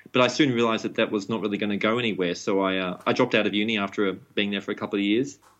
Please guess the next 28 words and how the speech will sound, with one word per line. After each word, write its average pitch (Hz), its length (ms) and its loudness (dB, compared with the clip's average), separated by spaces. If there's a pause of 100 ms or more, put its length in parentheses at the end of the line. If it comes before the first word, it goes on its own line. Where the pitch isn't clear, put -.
and, 104 320 -2
um, 101 340 -2
I 110 60 2
was 120 180 0
more 143 160 4
interested - 380 -4
in, 101 300 -2 (380)
I 131 60 -6
must 175 220 0
have 139 80 0
been 117 140 0
quite 113 180 4
ambitious 107 560 -2
'cause 113 100 -4
I 113 60 4
just 139 200 -2
felt 110 120 0
I - 20 2
was 107 80 -2
hanging 113 220 0
out 98 60 -2
with 104 100 -6
people 113 240 -2
who 101 280 0 (100)
were 101 60 -6
just 101 220 -4
drifting 107 340 -2
by, 92 380 0